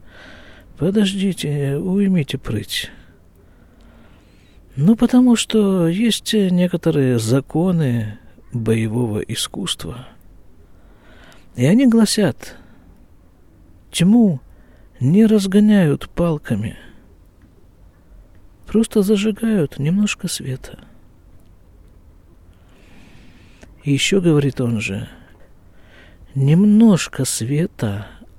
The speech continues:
разгоняет много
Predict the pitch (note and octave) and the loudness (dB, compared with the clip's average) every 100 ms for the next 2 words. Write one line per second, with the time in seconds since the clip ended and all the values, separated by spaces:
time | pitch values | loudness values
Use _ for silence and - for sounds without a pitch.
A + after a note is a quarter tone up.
0 | - - - - - - - - - - | -20 -20 -20 -20 -20 -20 -20 -18 -18 -12
1 | - C#3 B2+ B2+ C#3 B2+ D3 D#3 C3 - | -2 2 2 2 0 2 0 -2 -4 -8
2 | - - - - - B2+ B2+ C#3 E3+ C#3+ | -16 -20 -20 -20 -12 -6 -4 0 0 0
3 | C3 C3 | -4 -6